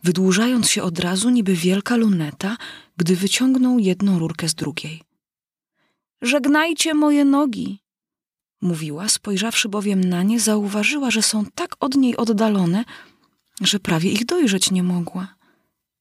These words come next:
W tej samej chwili głowa jej uderzyła o dach sklepienia.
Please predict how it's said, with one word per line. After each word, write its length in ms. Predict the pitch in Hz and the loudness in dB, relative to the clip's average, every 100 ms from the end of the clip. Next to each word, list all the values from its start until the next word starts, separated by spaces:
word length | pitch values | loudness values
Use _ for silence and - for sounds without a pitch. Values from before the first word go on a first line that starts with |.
| _ _ _ _ _ _ - | _ _ _ _ _ _ -8
W 80 | |
tej 120 | - 175 | -4 -2
samej 300 | 202 214 180 | 0 0 0
chwili 380 | - - 233 214 | -2 -6 -6 -4
głowa 460 | 170 202 233 170 | 0 0 2 0
jej 220 | 147 170 196 | -2 -2 0
uderzyła 480 | 196 180 190 233 - | 0 2 2 0 0
o 80 | |
dach 240 | 185 196 - | -2 -2 -2
sklepienia. 600 | - 175 - - 120 123 | -2 -4 -8 -6 -6 -6